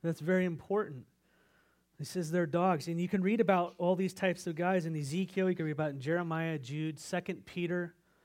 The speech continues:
The ministry is not to be a means for a new ministry Learjet in a ten point five million dollar home. Amen, anybody? Something about that says that's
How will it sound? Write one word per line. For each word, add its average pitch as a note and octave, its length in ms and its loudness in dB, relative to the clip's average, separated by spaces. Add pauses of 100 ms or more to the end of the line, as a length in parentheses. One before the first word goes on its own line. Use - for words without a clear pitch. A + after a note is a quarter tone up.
(1300)
The E3+ 100 0
ministry A3+ 380 4
is E3+ 120 0
not G3 240 0
to F#3+ 80 -8
be F#3 160 2
a E3+ 40 4
means F#3+ 420 -2
for F3+ 200 -2
a E3 100 0
new F#3 340 0
ministry E3+ 600 -4
Learjet D#3 500 0 (1400)
in E3 100 0
a D#3+ 80 0
ten F#3+ 300 -2
point F3+ 280 -4
five E3+ 380 0
million E3+ 400 -2
dollar D#3+ 340 2
home. D3 520 0 (3750)
Amen, E3 300 0
anybody? G3 440 0 (1400)
Something A#3 460 2
about G3+ 440 6
that G3 200 2
says F3 240 -4
that's E3+ 240 -2